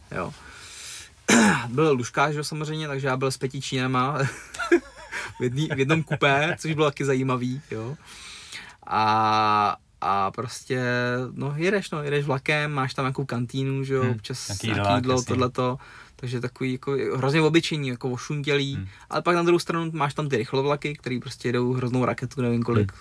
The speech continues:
Speaker 1: to může jet, jako
Speaker 2: No, a jel jsi s nějakým takovým někde?
Speaker 1: Jel jsem, jel jsem právě z toho města, eh, do, eh, do Hongkongu, nebo k hranicím Hongkongu,
Speaker 2: Hmm.
Speaker 1: protože jsem si musel vy-, vyzvednout pás. To jsem vlastně že neřekl,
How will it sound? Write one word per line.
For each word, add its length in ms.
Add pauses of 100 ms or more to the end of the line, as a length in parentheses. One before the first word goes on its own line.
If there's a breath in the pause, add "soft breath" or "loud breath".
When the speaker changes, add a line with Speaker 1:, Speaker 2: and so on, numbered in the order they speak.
(220 loud breath)
Speaker 1:
to 140
může 200
jet, 260
jako 240 (600)
Speaker 2:
No, 200
a 60
jel 80
jsi 120
s 20
nějakým 300
takovým 260
někde? 240 (160)
Speaker 1:
Jel 220
jsem, 240
jel 160
jsem 160
právě 280
z 80
toho 160
města, 720 (580)
eh, 40 (640 loud breath)
do, 720 (400)
eh, 520
do 140
Hongkongu, 520
nebo 280 (580)
k 60
hranicím 440
Hongkongu, 480
Speaker 2:
Hmm. 100
Speaker 1:
protože 380
jsem 180
si 180
musel 280
vy-, 160
vyzvednout 340
pás. 240
To 80
jsem 100
vlastně 220
že 180
neřekl, 320